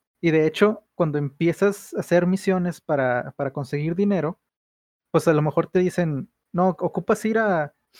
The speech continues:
a un lugar donde hay arroz", ¿no?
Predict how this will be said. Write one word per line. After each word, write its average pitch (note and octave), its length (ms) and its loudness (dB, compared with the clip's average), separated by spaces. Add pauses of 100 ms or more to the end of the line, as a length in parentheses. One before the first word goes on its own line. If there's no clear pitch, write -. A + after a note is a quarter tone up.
(320)
a D3+ 80 2
un F3+ 80 4
lugar G#3+ 260 6
donde F#3+ 500 0
hay F3+ 300 0
arroz", F3 640 -4 (280)
¿no? D#3+ 260 -8